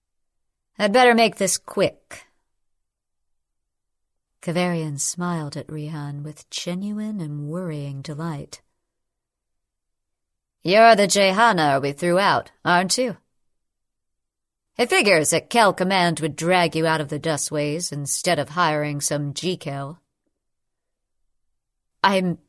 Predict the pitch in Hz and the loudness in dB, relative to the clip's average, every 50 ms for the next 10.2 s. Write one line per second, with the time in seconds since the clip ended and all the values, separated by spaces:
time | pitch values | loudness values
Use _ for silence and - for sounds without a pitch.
0 | _ _ - - - 240 220 220 - - 208 185 175 175 170 185 185 190 175 160 | _ _ -2 0 0 0 0 -2 -2 -2 0 0 0 2 2 2 2 2 2 0
1 | 139 - - - 156 147 147 143 147 143 _ _ _ _ _ _ _ _ _ _ | -2 -6 -6 -6 -6 -6 -8 -10 -10 -14 _ _ _ _ _ _ _ _ _ _
2 | _ _ _ _ _ _ _ _ _ _ _ _ _ _ _ _ _ _ _ _ | _ _ _ _ _ _ _ _ _ _ _ _ _ _ _ _ _ _ _ _
3 | _ _ _ _ _ _ _ _ _ _ _ _ _ _ - 240 220 - 233 233 | _ _ _ _ _ _ _ _ _ _ _ _ _ _ -4 -2 0 2 4 4
4 | 262 269 262 233 226 208 196 175 196 185 - 226 233 190 147 - - _ _ - | 6 6 6 6 6 4 4 2 -2 -2 0 0 2 2 0 -2 -6 _ _ -8
5 | - - - _ _ _ _ _ _ _ _ _ _ _ _ _ _ _ _ _ | -6 -6 -6 _ _ _ _ _ _ _ _ _ _ _ _ _ _ _ _ _
6 | _ _ _ _ _ _ - - 226 262 240 220 214 175 226 220 196 - 180 208 | _ _ _ _ _ _ -6 0 4 4 4 4 4 4 4 2 2 2 2 2
7 | 247 208 - - - - 170 151 - 208 190 185 190 190 190 190 180 - 160 165 | 2 2 2 0 -2 -4 -4 -4 -2 -2 0 2 2 4 4 4 4 4 2 0
8 | - - - - 202 190 175 - 170 165 180 202 185 175 165 160 - - - 147 | -2 -2 -4 -2 0 0 0 0 -2 -4 -2 0 -2 -2 -2 -4 -6 -6 -4 -2
9 | 165 185 170 156 - 151 151 151 151 180 202 196 - - - - 143 139 139 - | 0 0 0 0 -2 -6 -8 -6 -6 -8 -10 -8 -6 -6 -4 -4 -6 -6 -8 -12
10 | - - _ | -14 -18 _